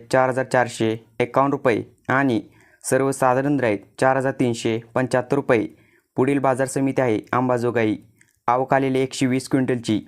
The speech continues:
कमीत कमी दर आहे चार हजार तीनशे नव्याण्णव रुपये, जास्तीत जास्त दर आहे चार हजार पाचशे अठ्ठावन्न रुपये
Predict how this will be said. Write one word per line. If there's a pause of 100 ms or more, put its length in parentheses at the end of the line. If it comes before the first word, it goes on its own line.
(480)
कमीत
कमी
दर
आहे (180)
चार
हजार
तीनशे (220)
नव्याण्णव
रुपये, (460)
जास्तीत
जास्त
दर
आहे (160)
चार
हजार
पाचशे (220)
अठ्ठावन्न
रुपये